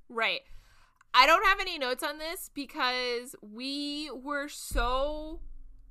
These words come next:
confused about what was about to happen and were way more concerned about this, like, awakening of the legendary Pokemon. Like,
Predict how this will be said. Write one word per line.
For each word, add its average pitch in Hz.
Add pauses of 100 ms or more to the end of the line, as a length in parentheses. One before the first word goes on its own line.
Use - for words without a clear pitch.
(220)
confused 294
about 233
what 208
was 247
about 226
to 233
happen 240
and 208
were 208
way 185
more 214
concerned 220
about 196
this, 196
like, 180
awakening 196
of 196
the 185
legendary 175
Pokemon. 220
Like, 185